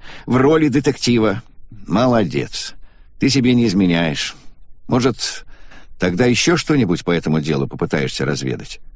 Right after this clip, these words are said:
«Что конкретно?» «Ну, например, можно съездить к родным Йосикавы, пропавшего садовника». «Наверное, но...» «Слушай, Конан-кун», заговорил Симада,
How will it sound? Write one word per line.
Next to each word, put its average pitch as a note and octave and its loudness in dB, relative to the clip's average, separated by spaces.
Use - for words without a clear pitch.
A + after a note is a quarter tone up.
«Что - 0
конкретно?» - 0
«Ну, A#2+ 0
например, C#3 2
можно C3 2
съездить A2+ 0
к - -10
родным F2 2
Йосикавы, F#2 0
пропавшего F2+ -2
садовника». E2 -2
«Наверное, A#2 0
но...» G2+ 0
«Слушай, G#2 0
Конан-кун», C3+ 0
заговорил F#2 2
Симада, D#2+ -2